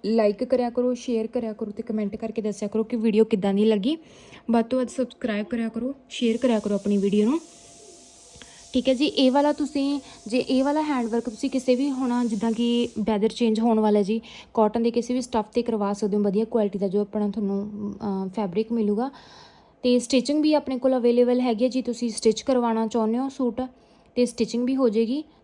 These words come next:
ਜੇਕਰ ਤੁਸੀਂ ਆਪਾਂ ਨੂੰ ਕੋਈ ਸੂਟ ਦਾ ਆਰਡਰ ਦਿੰਦੇ ਹੋ, ਤੁਸੀਂ ਆਪਣੇ ਤੋਂ ਰੈਡੀ ਕਰਵਾਉਂਦੇ ਹੋ ਤੇ ਫੈਬਰਿਕ ਆਪਣੇ ਤੋਂ ਲੈਂਦੇ ਹੋ ਤੇ ਸਟਿਚਿੰਗ ਵੀ ਤੁਸੀਂ ਕਰਵਾ ਸਕਦੇ ਹੋ ਆਪਣੇ ਤੋਂ। ਠੀਕ ਹੈ ਜੀ,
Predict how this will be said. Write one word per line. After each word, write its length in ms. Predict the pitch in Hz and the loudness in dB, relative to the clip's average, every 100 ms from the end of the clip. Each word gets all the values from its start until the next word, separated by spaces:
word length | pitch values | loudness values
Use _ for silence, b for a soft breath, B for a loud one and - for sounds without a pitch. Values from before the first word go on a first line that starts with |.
| - | -4
ਜੇਕਰ 240 | 233 247 | -2 0
ਤੁਸੀਂ 240 | 285 277 285 | -2 -2 -4
ਆਪਾਂ 140 | 262 | -4
ਨੂੰ 100 | 247 | -6
ਕੋਈ 140 | 262 247 | -4 -6
ਸੂਟ 260 | 254 220 | -6 -4
ਦਾ 100 | 240 | -4
ਆਰਡਰ 360 | - 226 190 208 | -2 -4 -2 -2
ਦਿੰਦੇ 280 | 220 208 214 | 0 0 -2
ਹੋ, 100 | 220 | -4
ਤੁਸੀਂ 240 | 214 233 | -4 -2
ਆਪਣੇ 200 | 214 220 | -2 -2
ਤੋਂ 100 | 226 | 0
ਰੈਡੀ 240 | 214 202 | 0 0
ਕਰਵਾਉਂਦੇ 360 | 208 214 202 202 | 0 -2 0 -2
ਹੋ 40 | |
ਤੇ 60 | 208 | -2
ਫੈਬਰਿਕ 440 | 226 208 185 220 | -2 -2 -2 -4
ਆਪਣੇ 220 | 220 208 202 | -4 -2 0
ਤੋਂ 100 | 208 | 0
ਲੈਂਦੇ 260 | 202 202 | 0 0
ਹੋ 120 | 214 208 B - | -2 -4 B -4
ਤੇ 100 | 262 | -4
ਸਟਿਚਿੰਗ 420 | - 254 269 277 | 0 0 0 -2
ਵੀ 200 | 247 277 | 0 -2
ਤੁਸੀਂ 280 | - 247 254 | -4 -6 -2
ਕਰਵਾ 340 | 233 208 202 | 0 0 -2
ਸਕਦੇ 300 | 196 202 180 | -4 -4 -2
ਹੋ 40 | 196 | -2
ਆਪਣੇ 220 | 202 202 | -2 -4
ਤੋਂ। 160 | 262 294 B B | -4 -10 B B
ਠੀਕ 180 | 247 233 | -4 0
ਹੈ 80 | 247 | 0
ਜੀ, 180 | 247 | -2